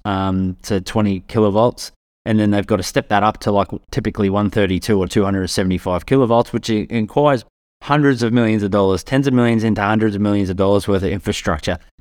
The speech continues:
just to be able to do that. And this is where some of these, um, trapped energy or potential energy sources like solar f-,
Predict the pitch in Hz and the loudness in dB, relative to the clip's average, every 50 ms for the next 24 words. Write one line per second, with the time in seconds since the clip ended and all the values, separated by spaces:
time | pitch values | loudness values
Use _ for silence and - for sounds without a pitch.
0 | - - 120 117 - - 120 107 110 104 101 101 101 95 - 107 92 90 101 104 | -2 0 0 0 0 -2 0 2 2 2 2 2 0 -2 -4 -4 -6 -2 0 0
1 | 101 98 92 90 76 65 - - - _ _ - - - 107 120 120 - 160 143 | 2 2 0 -2 -4 -8 -10 -16 -20 _ _ -12 -6 -2 0 0 0 0 0 -2
2 | 120 117 120 123 117 113 110 107 101 - - _ _ _ _ _ _ _ - 143 | 0 2 2 4 4 4 2 2 0 -2 -8 _ _ _ _ _ _ _ -4 0
3 | 139 135 123 120 117 110 - - - - 117 110 101 101 98 87 - _ _ _ | 0 2 2 2 2 0 -2 -4 -4 -2 0 0 0 -2 -4 -8 -10 _ _ _
4 | _ _ _ _ _ _ _ _ _ _ - - 160 156 170 - - - - 131 | _ _ _ _ _ _ _ _ _ _ -10 -4 -2 -2 -2 -2 -6 -8 -4 0
5 | 135 143 147 123 117 110 104 101 - - 117 110 104 - - - 147 170 170 - | 2 2 2 2 0 0 0 0 0 0 2 2 2 0 -2 -2 0 0 0 0
6 | 143 127 127 135 135 123 107 113 101 - - - 156 180 240 - - 107 101 92 | 0 2 2 2 2 0 0 -2 -2 -2 0 0 2 2 0 0 -2 -4 -4 -4
7 | 92 107 101 95 - - - - 110 104 110 107 101 98 - - | -2 0 0 0 0 -2 0 2 4 4 4 4 4 2 0 -2